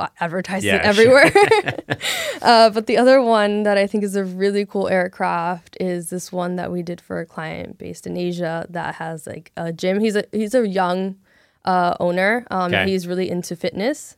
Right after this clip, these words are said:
Speaker 2: Okay.
Speaker 1: So we certified his aircraft with, like, a gym with, like, free weights and all that stuff. Um, that's a really beautiful aircraft.
Speaker 2: Mm-hmm.
Speaker 1: So I think that's,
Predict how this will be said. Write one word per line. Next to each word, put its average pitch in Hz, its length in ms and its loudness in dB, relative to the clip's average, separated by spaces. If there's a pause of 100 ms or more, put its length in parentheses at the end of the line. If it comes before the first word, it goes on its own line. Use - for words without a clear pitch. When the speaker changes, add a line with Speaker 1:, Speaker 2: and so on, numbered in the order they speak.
Speaker 2:
Okay. 101 320 0
Speaker 1:
So 180 320 -4
we 180 100 -4
certified 170 800 -6 (240)
his 170 260 -20
aircraft 170 500 -16
with, 160 200 -14
like, 170 140 -12
a 170 40 -8
gym 196 300 -4
with, 185 100 -6
like, 160 160 -12
free 175 200 -4
weights 170 260 -8
and 170 80 -8
all 160 80 -8
that - 80 -12
stuff. 165 340 -10
Um, 160 220 -10 (340)
that's 202 180 0
a 226 120 2
really 190 400 0
beautiful 175 420 -8
aircraft. 160 720 -12
Speaker 2:
Mm-hmm. 95 440 -8
Speaker 1:
So 175 340 -4
I - 100 -4
think 196 220 -6
that's, 190 240 -8